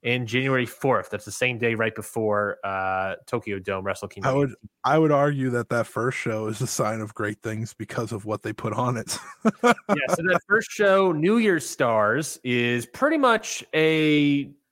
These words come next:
Speaker 1: uh, well, two tournaments, uh,
Speaker 2: Yeah.
Speaker 1: where we have the Triangle Derby, uh, taking place and the Rookie of Stardom tournament. Uh, the Rookie of Stardom is holding between Yuzuki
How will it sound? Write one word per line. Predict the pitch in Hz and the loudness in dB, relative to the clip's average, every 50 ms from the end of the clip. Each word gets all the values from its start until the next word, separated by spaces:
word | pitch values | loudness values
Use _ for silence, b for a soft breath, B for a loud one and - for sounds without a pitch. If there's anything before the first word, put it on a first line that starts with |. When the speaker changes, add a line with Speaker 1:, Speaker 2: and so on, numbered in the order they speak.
| - | -4
Speaker 1:
uh, | 139 135 131 127 123 123 123 120 98 | 0 2 4 4 4 4 2 0 0
well, | 143 139 135 | -2 -4 -4
two | - - - 269 294 294 | -4 -2 0 2 2 2
tournaments, | 214 - - 175 190 165 123 104 90 90 101 - - - B B B B B B B B | 2 0 0 2 2 2 0 -4 -8 -10 -10 -10 -12 -12 B B B B B B B B
uh, | 117 | 0
Speaker 2:
Yeah. | 123 127 127 | 2 2 4
Speaker 1:
where | 127 131 | 2 2
we | 131 135 | 2 2
have | 127 135 135 135 123 117 | 2 2 0 0 0 -2
the | 131 123 120 110 | -4 -4 -4 -4
Triangle | - - - 160 170 196 214 208 208 190 | -6 -4 0 2 2 2 4 4 2 2
Derby, | 151 135 165 160 165 160 147 160 156 151 156 151 151 B B B B B | 2 2 2 4 4 4 2 2 2 2 2 0 -2 B B B B B
uh, | - 117 117 117 120 120 123 | -2 0 0 2 2 0 0
taking | - - 156 131 143 151 135 | 0 -2 -2 -2 -2 -6 -6
place | 123 139 143 143 143 143 135 - - _ - | 0 0 2 2 2 0 -2 -6 -12 _ -4
and | 151 156 160 165 170 160 151 | 0 2 2 2 2 2 2
the | 143 131 | 2 0
Rookie | 117 113 135 165 - - 143 | 2 0 0 -2 0 0 -2
of | 123 - | -2 -2
Stardom | - - 143 147 143 | 0 0 0 0 0
tournament. | 135 - 113 104 104 107 110 135 160 b b b b b b | -2 -2 -2 -2 0 0 -2 -4 -4 b b b b b b
Uh, | - 107 | 0 0
the | 117 123 | 2 2
Rookie | 151 147 143 143 | 0 0 0 -4
of | - | -4
Stardom | - - 151 147 147 147 143 | 0 2 2 2 2 0 -2
is | 143 139 123 120 123 - - - _ - | -2 -2 -4 -6 -10 -16 -18 -20 _ -14
holding | 139 131 - 147 143 151 151 156 151 147 135 | -12 -2 0 2 4 4 4 2 2 2 0
between | 143 135 - - - 143 147 147 147 147 147 147 147 - - - | -2 -4 -4 -4 -2 0 2 2 2 2 2 2 0 -4 -6 -6
Yuzuki | 139 135 135 131 127 123 123 123 123 120 120 113 110 113 139 202 220 214 220 220 214 220 214 214 | -4 0 2 2 4 4 2 2 2 0 0 -2 -2 0 0 0 0 0 2 2 4 4 2 0